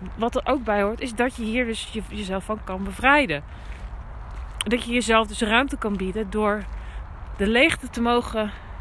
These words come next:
eh, voelen. Dat de leegte mag bestaan. En, en dat is gewoon heel hoopvol en heel mooi. En, ehm, ja, ik begeleid je hier met alle liefde bij.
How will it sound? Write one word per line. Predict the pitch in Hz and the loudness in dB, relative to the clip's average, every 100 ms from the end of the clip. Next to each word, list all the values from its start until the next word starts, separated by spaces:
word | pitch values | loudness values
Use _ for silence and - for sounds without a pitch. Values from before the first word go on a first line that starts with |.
| - - - - - - - - - - | -12 -14 -12 -12 -12 -12 -12 -12 -12 -8
eh, | 214 202 190 190 190 202 - | -2 0 0 0 -2 -4 -2
voelen. | - 349 208 175 | 4 6 6 4
Dat | 196 | 0
de | 226 | 4
leegte | 233 247 220 | 4 2 -2
mag | 220 | -2
bestaan. | 202 - 208 165 180 | -2 0 0 0 -2
En, | 208 208 202 - - - - - - | -4 -4 -4 -8 -12 -14 -14 -14 2
en | 262 269 - | 4 4 0
dat | 254 262 | -2 -2
is | 294 | -4
gewoon | - 247 233 | -2 -2 0
heel | 226 196 | 0 2
hoopvol | 240 339 - 247 170 156 - | 2 2 0 0 0 -6 -6
en | - 240 | -2 0
heel | 233 226 | 0 0
mooi. | 226 294 302 185 - - - - - - | 2 2 4 2 -2 -14 -12 -12 -10 0
En, | 226 226 214 - | 2 2 0 -4
ehm, | 214 208 202 202 202 - - | -2 -2 -2 -4 -6 -8 -8
ja, | 196 233 226 - - | -2 0 0 -4 -8
ik | 240 240 - - - - - - | -6 -6 -8 -12 -12 -12 -10 -8
begeleid | - 233 247 - | 0 4 4 2
je | 226 | -4
hier | 220 214 | -2 0
met | 214 - | -2 0
alle | 233 247 | 0 0
liefde | 208 269 - - | -2 -4 -4 -4
bij. | 185 170 165 | 0 0 0